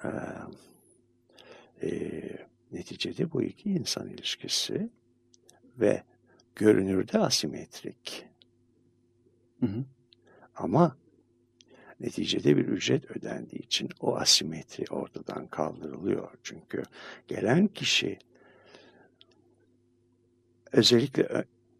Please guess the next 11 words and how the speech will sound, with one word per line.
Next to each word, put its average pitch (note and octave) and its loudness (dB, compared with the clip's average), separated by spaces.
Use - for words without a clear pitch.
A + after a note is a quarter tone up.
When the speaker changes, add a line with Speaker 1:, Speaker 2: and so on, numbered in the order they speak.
Speaker 1:
ilk C3 -2
geldiği D#2+ -2
zamanlarda - -4
gelişmemiş C3+ 2
yönlerini D#2+ -10
getiriyor. - -12
Ve - -8
psikiyatristin - -2
o B2 2
insanın C3+ -4
bütününü A#2 -4